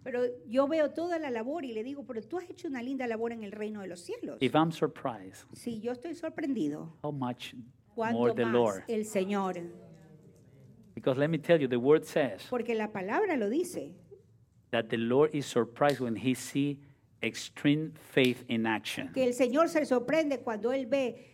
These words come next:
Speaker 1: fe extrema en acción.
Speaker 2: Amén. Oiga, pero se le fue el gozo a usted. ¿Cuántos están
Speaker 1: Buenas
Speaker 2: contentos de
Speaker 1: aquí.
Speaker 2: que están sembrando en el
Speaker 1: How many are
Speaker 2: Señor?
Speaker 1: happy that
Speaker 2: Aleluya.
Speaker 1: you're
Speaker 2: Aleluya.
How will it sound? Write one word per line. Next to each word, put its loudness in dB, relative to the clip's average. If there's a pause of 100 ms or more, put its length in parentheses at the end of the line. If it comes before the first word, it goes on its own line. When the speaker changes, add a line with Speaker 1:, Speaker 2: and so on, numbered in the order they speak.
(340)
Speaker 1:
fe 6
extrema 4
en 0
acción. 2 (4000)
Speaker 2:
Amén. 12 (720)
Oiga, 8
pero 2
se 0
le 6
fue 4
el 4
gozo 2
a 2
usted. -14 (560)
¿Cuántos 10
están 12
Speaker 1:
Buenas 12
Speaker 2:
contentos 12
de 12
Speaker 1:
aquí. 10
Speaker 2:
que 6
están 10
sembrando 12
en 12
el 12
Speaker 1:
How 6
many 8
are 12
Speaker 2:
Señor? 12
Speaker 1:
happy 12
that 12
Speaker 2:
Aleluya. 12
Speaker 1:
you're -6
Speaker 2:
Aleluya. 12